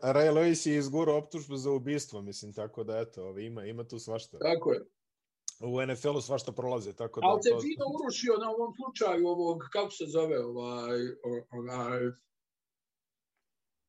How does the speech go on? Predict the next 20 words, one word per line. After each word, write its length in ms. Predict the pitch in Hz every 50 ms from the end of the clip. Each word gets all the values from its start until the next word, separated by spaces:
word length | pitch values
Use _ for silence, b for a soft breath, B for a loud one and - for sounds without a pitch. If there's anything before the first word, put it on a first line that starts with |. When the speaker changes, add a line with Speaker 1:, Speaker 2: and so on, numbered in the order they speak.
| _ _ _ -
Speaker 2:
kako 160 | 220 233 -
se 100 | - 202
zove 360 | 185 180 202 208 202 185 175 160
ovaj 240 | 156 147 156 151 147
što 340 | - - - - 160 - -
su 120 | - 170
ga 100 | 160 165
otjerali, 640 | 160 156 165 180 170 - 170 147 139 139 135 135 131
Kobayagi 580 | - 143 139 147 151 147 151 156 165 160 160 151
nema 220 | 151 156 160 151
Speaker 1:
A, 140 | 156 151 143
Speaker 2:
kvalitet, 180 | 135 131 135 143
Speaker 1:
Kaepernick, 540 | 135 - - 160 156 160 147 127 107 101
Speaker 2:
ovaj, 160 | 107 107 110 113
Speaker 1:
da, 60 | 127
Speaker 2:
za 60 | 123
Speaker 1:
da, 80 | 123 123
Speaker 2:
N 100 | 123 123
F 100 | 117 -
L. 160 | - 135 123